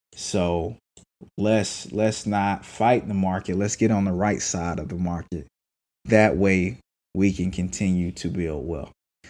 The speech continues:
So that is all I have this week. We'll definitely update you next week. We'll probably more than likely do an episode specifically on the concept of short selling.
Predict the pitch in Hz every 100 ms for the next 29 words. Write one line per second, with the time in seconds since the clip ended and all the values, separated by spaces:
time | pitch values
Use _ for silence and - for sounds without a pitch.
0 | - _ - 110 98 98 101 - - 143
1 | 123 113 107 104 101 98 101 - 101 107
2 | 110 _ - _ 92 98 101 98 98 95
3 | - 95 95 95 92 98 90 95 98 -
4 | 98 95 95 87 98 95 95 95 92 92
5 | _ - _ - 101 101 95 95 98 92
6 | 90 92 87 82 - - 98 92 92 -
7 | - 98 101 95 98 95 95 95 - 101
8 | 95 87 90 - 117 117 - 120 117 120